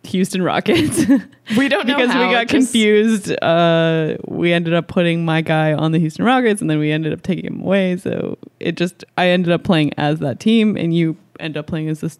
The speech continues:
Speaker 1: the seventy-sixers.
Speaker 2: Yes. Which
Speaker 1: Uh,
Speaker 2: I did choose.
Speaker 1: Yeah.
Speaker 2: You didn't really choose the Houston Rockets, but I did choose the Sixers.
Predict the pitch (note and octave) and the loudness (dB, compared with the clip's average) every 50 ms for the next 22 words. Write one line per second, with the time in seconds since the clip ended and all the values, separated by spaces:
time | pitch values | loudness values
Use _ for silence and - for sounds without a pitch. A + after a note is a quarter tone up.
0 | _ - - F3+ - F3 E3 D#3+ C#3+ C#3+ D#3 - F3 F3 - - - - F3+ F#3+ | _ -6 -4 -2 0 2 2 2 0 0 -2 -2 -6 -6 -6 -8 -6 -6 -6 -6
1 | - - - G#3 G3+ F#3+ - - - - - - - _ _ _ _ _ _ _ | -8 -10 -10 -8 -8 -6 -8 -8 -14 -18 -20 -20 -20 _ _ _ _ _ _ _
2 | A3 G#3+ A3+ B3 A#3 A3 A#3+ G#3+ G3 - - D#3+ - - - - - - _ _ | -2 0 0 0 0 0 0 -2 -2 -6 -8 -8 -8 -8 -12 -14 -14 -18 _ _
3 | - G#3 G#3 F3+ - - - - - G#3+ A#3+ A#3 C4 A#3 F3+ F#3+ F#3 F3 G3 - | -2 2 2 2 2 0 -6 -6 -4 -4 -2 -2 -2 -2 0 0 0 0 -2 -2
4 | - E3+ E3 F#3+ E3 E3+ E3+ D3+ E3 - C#3+ C#3 E3 D#3+ - - - _ - G#3+ | -4 -6 -6 -6 -8 -8 -8 -10 -10 -10 -10 -10 -10 -12 -12 -16 -14 _ -4 -4
5 | A3 G#3+ A#3+ G#3 - - F#3 F3 F#3 - E3+ - - E3+ - - E3+ D#3+ D#3+ D#3+ | -4 -4 -6 -8 -8 -10 -12 -12 -12 -12 -12 -12 -12 -12 -12 -10 -8 -8 -8 -8
6 | F3+ - | -10 -12